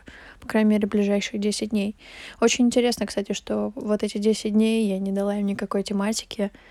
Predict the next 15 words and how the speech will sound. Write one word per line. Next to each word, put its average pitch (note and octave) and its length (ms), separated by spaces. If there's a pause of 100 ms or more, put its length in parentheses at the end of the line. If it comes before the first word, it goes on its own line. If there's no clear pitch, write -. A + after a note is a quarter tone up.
(1080)
А, G3+ 400 (540)
десять A3+ 380
дней A3+ 180
без G#3 200
монтажа, G#3 600
наверное. G3 680 (300)
Вот G3+ 160
так F#3+ 300
вот. - 200 (180)
Такую G#3 300
тематику G3 600
получили G3 460
эти G3+ 180
десять G3 360
дней. G3 300